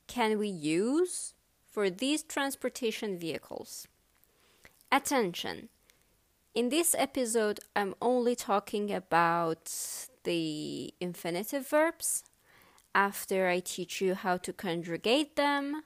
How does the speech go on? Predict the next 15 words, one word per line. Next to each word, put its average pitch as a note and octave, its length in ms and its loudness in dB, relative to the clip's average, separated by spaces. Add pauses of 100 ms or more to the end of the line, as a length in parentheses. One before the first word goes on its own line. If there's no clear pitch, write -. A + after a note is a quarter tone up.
(800)
you C4+ 160 4
will C4+ 240 4
be G#3 60 2
able G3+ 420 2 (120)
to G3+ 60 0 (280)
use E3+ 220 -4
them E3+ 160 0
directly. D#3 680 -4 (1200)
Okay. - 360 0 (1160)
So, - 460 2 (500)
the B3+ 220 4
verb C4+ 480 2 (500)
to C4+ 80 0 (220)
get A#3+ 280 4 (200)
on, E3+ 400 6